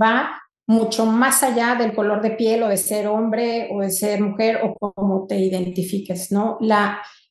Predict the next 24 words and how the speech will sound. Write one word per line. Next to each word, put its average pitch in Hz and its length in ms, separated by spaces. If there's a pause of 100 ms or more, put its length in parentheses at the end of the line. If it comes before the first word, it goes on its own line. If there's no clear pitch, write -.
la 233 140
diversidad 233 560
y 302 60
la 285 100
inclusión 226 840
tiene 233 440
mucho 233 440 (140)
que 220 120
ver 214 400
con 247 500
alcanzar 220 640
el 240 140 (100)
potencial 208 760
máximo 220 500
de 220 100
las 196 200
organizaciones 196 840
y 220 80
de 214 100
la 185 120
sociedad, 185 600
porque 196 180
está, 208 340
hay 226 220